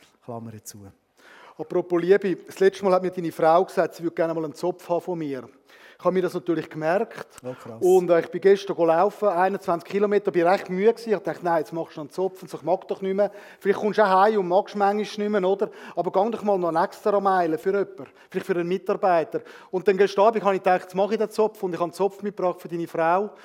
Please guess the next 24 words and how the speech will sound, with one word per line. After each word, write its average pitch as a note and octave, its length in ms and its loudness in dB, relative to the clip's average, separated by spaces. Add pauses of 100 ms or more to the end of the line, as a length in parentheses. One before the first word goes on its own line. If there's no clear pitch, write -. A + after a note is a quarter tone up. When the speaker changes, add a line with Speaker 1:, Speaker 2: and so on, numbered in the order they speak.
(220)
Speaker 2:
Und E3+ 140 -4
ich E3+ 100 -6
wünsche E3+ 240 -2
dir F3 180 0
dann E3+ 220 -2
heute F#3 240 -2
Abend E3+ 240 0
oder E3 160 -6
morgen E3 340 -4
dann D3+ 140 -8
noch D3+ 80 -10
einen D3 80 -12
guten. C#3+ 480 -12 (480)
Speaker 1:
Wow, D#3 480 0
super, B3 440 -2
hey. F#3 180 4
Danke G#3+ 340 0
viel, G#3+ 160 0
viel G#3+ 140 0
mal. A#3 320 2 (120)
Cool. D4 200 2 (400)
<laughs> - 400 -4
So - 200 -2
gut. A3+ 360 0